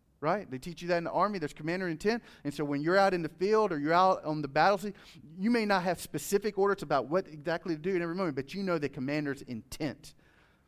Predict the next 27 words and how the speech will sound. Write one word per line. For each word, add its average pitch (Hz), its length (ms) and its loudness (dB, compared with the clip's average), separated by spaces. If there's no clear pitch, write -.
Do 156 200 -4
this, 147 400 -2
don't - 220 -10
do 117 100 -8
that. 131 260 -4
Do 117 140 -6
this, 135 280 -2
do 123 140 -10
this. 123 200 -6
This 117 120 -14
is 123 80 -14
the 127 80 -10
goal. 135 320 -2
This 127 220 -10
is 127 40 -18
the 123 80 -8
mission. 131 320 -6
This 117 140 -10
is 113 80 -20
the 117 100 -10
battle. 123 340 -2
And 151 120 -4
so 165 360 2
as 156 280 0
followers 226 460 6
of 139 160 -6
Jesus, 175 720 -4